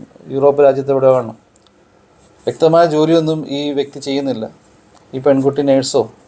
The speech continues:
മറ്റ്, അതോ മറ്റെന്തോ ഓഫീസിലെ വർക്കൊക്കെയാണ് ചെയ്യുന്നത്. ഇതിന് നല്ല, ആ, ഷിഫ്റ്റ് ഡ്യൂട്ടിയും നല്ല, ആ, ലോങ് ടൈം ഡ്യൂട്ടിയൊക്കെ ഉണ്ട്. ഭർത്താവാണെങ്കിൽ വളരെ ചെറിയ ചെറിയ പണികളൊക്കെ ചെയ്ത് ഇങ്ങനെ, ആ, എന്താ പറയുക,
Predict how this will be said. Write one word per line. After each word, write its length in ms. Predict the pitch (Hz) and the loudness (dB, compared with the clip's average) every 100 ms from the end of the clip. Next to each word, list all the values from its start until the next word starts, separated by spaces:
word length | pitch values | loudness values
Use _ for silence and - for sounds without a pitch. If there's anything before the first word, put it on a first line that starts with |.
| - - | -20 -8
മറ്റ്, 240 | 117 123 131 | -8 0 2
അതോ 280 | 127 131 | 2 2
മറ്റെന്തോ 420 | 135 131 139 135 127 | 2 0 0 2 2
ഓഫീസിലെ 360 | 131 131 131 | 2 -4 -2
വർക്കൊക്കെയാണ് 600 | 135 123 131 127 - 120 | 0 0 0 -2 -2 -6
ചെയ്യുന്നത്. 240 | 117 104 - _ _ _ _ _ _ _ _ 131 | -6 -12 -16 _ _ _ _ _ _ _ _ -2
ഇതിന് 160 | 131 | 2
നല്ല, 300 | 143 131 135 135 | 4 4 4 2
ആ, 420 | - _ - 127 | 2 _ -4 -4
ഷിഫ്റ്റ് 320 | 127 131 - | -4 -10 -10
ഡ്യൂട്ടിയും 500 | 131 135 135 135 113 - - | -6 -4 -4 -6 -8 -14 -10
നല്ല, 280 | 131 123 131 | -2 2 4
ആ, 420 | 131 - 139 120 | 2 0 -4 -4
ലോങ് 380 | 127 127 135 131 | 0 2 2 2
ടൈം 260 | 127 127 | 0 0
ഡ്യൂട്ടിയൊക്കെ 420 | 120 117 131 117 120 | -4 -2 0 0 -4
ഉണ്ട്. 240 | 104 - _ _ _ _ _ _ _ _ _ _ - | -6 -12 _ _ _ _ _ _ _ _ _ _ -10
ഭർത്താവാണെങ്കിൽ 580 | 127 160 170 151 151 151 | 0 4 6 4 2 2
വളരെ 340 | 139 139 135 | 2 2 0
ചെറിയ 220 | 139 131 | -2 -4
ചെറിയ 180 | 135 135 | -4 -4
പണികളൊക്കെ 420 | 127 127 127 123 | -6 -8 -8 -8
ചെയ്ത് 300 | 123 120 110 | -10 -10 -10
ഇങ്ങനെ, 400 | 127 - 120 127 - _ _ | -12 -10 -8 -8 -10 _ _
ആ, 260 | - 113 117 | -2 0 0
എന്താ 180 | 131 127 | 2 2
പറയുക, 300 | 117 110 | 2 -2